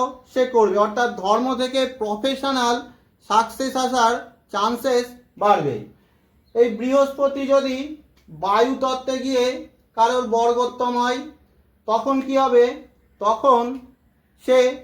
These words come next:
ধর্মের প্রতি তার বুদ্ধিমাত্রা, অর্থাৎ ধর্মকে জানার ক্ষমতা, বোঝার ক্ষমতা, ধর্মের গূঢ় রহস্যকে বোঝার ক্ষমতা, তার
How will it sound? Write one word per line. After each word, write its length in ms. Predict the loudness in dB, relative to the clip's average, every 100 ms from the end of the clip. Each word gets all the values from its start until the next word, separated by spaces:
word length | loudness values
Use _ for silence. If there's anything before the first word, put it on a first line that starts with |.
| -20 -18
ধর্মের 460 | -4 0 2 0 -2 0
প্রতি 320 | -2 0 -4 -4 -10 _ _ _ 0
তার 160 | 2 2 -2
বুদ্ধিমাত্রা, 720 | -6 -2 0 0 -2 0 2 2 -2 -14 _ -6
অর্থাৎ 340 | -6 0 0 -2 -8 _ _ _ _
ধর্মকে 560 | -2 0 2 0 2 2 2 0
জানার 360 | 0 2 0 -2
ক্ষমতা, 460 | -2 -2 0 2 2 2 -8 _ _ -2
বোঝার 380 | 0 2 0 0 -2
ক্ষমতা, 420 | -2 -2 2 2 0 -6 -20 -6
ধর্মের 480 | 0 0 2 0 0 -4 -20 -10
গূঢ় 240 | 0 4 4 4
রহস্যকে 680 | 2 0 -2 -4 -4 0 0 0 -4 -14 _ _ _ _
বোঝার 440 | 0 2 4 2 0 -2
ক্ষমতা, 460 | -4 -2 0 0 0 -2 -12 _ _ -8
তার 180 | -2